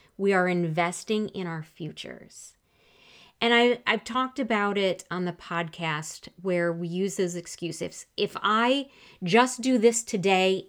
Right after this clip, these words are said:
it'll make everything better tomorrow. Or if I don't do this today, everything's gonna be so bad tomorrow. I can't stop doing this because then everything will go to hell.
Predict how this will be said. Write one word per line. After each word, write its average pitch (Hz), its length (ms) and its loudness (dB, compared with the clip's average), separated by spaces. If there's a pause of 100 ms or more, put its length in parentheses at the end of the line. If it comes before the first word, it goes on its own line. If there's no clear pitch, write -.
it'll 185 220 2
make 196 460 0 (440)
everything 233 480 6
better 190 260 2
tomorrow. 170 680 -2 (680)
Or 233 160 12
if 226 100 6
I 269 120 6
don't 247 500 6
do 254 160 4
this 208 240 4
today, 170 680 0 (240)
everything's 247 580 4
gonna 214 200 2
be 196 140 0
so 190 280 0
bad 165 340 -2
tomorrow. 147 760 -8 (600)
I 202 140 0
can't 330 540 -4 (300)
stop - 600 -2
doing 202 360 4
this 170 280 -4
because 180 480 -4
then 175 260 -2 (100)
everything 233 540 0
will 190 140 4
go 180 240 2
to 170 80 2
hell. - 580 -6